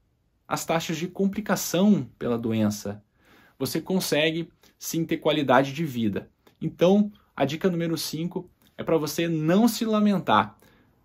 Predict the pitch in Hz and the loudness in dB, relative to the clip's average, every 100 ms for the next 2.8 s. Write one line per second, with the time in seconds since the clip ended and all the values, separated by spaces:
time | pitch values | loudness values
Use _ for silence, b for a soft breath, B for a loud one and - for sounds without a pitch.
0 | _ 160 160 214 214 196 - 143 170 175 | _ -2 2 2 4 2 2 4 6 6
1 | 117 107 139 135 123 131 131 131 127 135 | 2 -2 -2 0 -2 -2 -2 -2 0 0
2 | 156 123 123 185 165 - - - | 2 0 0 0 -2 -6 -8 -16